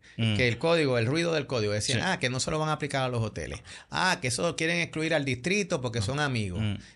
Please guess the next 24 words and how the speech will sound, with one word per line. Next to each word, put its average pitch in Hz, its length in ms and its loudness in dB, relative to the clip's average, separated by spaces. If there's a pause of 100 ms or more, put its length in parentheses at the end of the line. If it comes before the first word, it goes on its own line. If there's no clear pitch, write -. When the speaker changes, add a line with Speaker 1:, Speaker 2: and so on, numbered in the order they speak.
(100)
Speaker 2:
Esa - 260 -4
gente 165 200 -2
le 165 60 -4
aplica 160 320 -8
a 156 40 -10
todos 165 200 -8
por 165 160 -6
igual, 147 360 0
claro. 110 440 0 (120)
Speaker 1:
¿Y 113 60 2
se 107 80 4
han 120 80 8
intervenido 165 480 4
con 180 160 4
ellos? 80 300 4
Porque 101 560 2 (260)
lo 107 140 0
que 107 80 4
han 117 320 2
planteado 143 360 2
algunos 139 220 0
comerciantes 131 440 0 (100)
es - 20 -14
que, 95 320 2